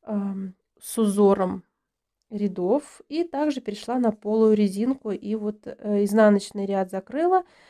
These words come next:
и изнаночный ряд еще провязала. Ну, так вот интересненько получилось.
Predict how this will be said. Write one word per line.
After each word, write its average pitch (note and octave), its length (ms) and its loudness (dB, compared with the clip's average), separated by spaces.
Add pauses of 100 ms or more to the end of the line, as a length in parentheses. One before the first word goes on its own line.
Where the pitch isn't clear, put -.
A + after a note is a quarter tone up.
(200)
и C#4+ 280 0
изнаночный A3+ 600 2
ряд A3 260 -4
еще G#3 220 -14
провязала. F#3+ 680 -6
Ну, C#4+ 180 -4
так C4+ 220 -16
вот - 200 -8
интересненько G#3 600 -6
получилось. G3+ 1000 -8